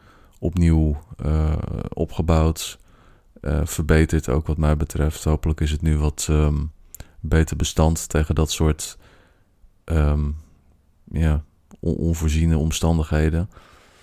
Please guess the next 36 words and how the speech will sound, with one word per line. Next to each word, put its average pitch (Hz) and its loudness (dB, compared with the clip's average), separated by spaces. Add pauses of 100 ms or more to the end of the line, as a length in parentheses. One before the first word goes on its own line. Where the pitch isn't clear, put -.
(640)
En, 76 2
eh, 71 -4 (480)
ja, - -10
zoals 78 -2
ik 78 -2
al 78 4
eerder, 78 4
ehm, 78 4 (500)
heb 76 -2
besproken, 80 4
op - -6
het - -8
moment 80 2
dat 76 2
ik 78 0
ergens 73 -2
word 78 0
gece-, 78 0
gecensureerd, 78 0 (600)
dan 76 0
gooi 76 2
ik - -4
er 78 -2
nog 73 2
een 76 0
schepje - 0
bovenop. 76 0 (520)
Eh, 78 0
dus 80 -2
ik 90 -2
zit 92 0
nu 95 4
ook 87 2
op, - -6
eh, 85 4
Telegram. 85 0